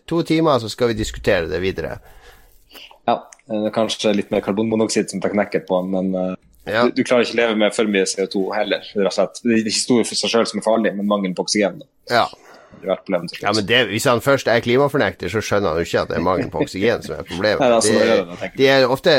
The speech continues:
Speaker 1: veldig enkle løsninger, de er ute etter.
Speaker 2: Han, han godtar veddemålet, da.
Speaker 1: <laughs>
Speaker 2: Eller avtalen.
Speaker 1: Ja, vi får håpe det.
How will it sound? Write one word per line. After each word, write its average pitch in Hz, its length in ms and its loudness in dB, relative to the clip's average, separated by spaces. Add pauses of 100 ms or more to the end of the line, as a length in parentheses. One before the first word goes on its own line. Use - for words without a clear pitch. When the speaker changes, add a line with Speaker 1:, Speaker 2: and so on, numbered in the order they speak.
(200)
Speaker 1:
veldig 120 180 2
enkle 113 380 2
løsninger, 87 420 0
de 87 80 0
er 92 80 0
ute 92 240 -2
etter. - 240 -18
Speaker 2:
Han, 110 240 0
han 110 320 0
godtar 117 320 2
veddemålet, 101 400 0
da. - 560 -18
Speaker 1:
<laughs> 494 240 -14 (800)
Speaker 2:
Eller 92 260 -2 (160)
avtalen. 104 320 0 (380)
Speaker 1:
Ja, 98 160 0 (280)
vi - 60 -16
får 95 160 -4
håpe 90 240 -4
det. 80 120 -4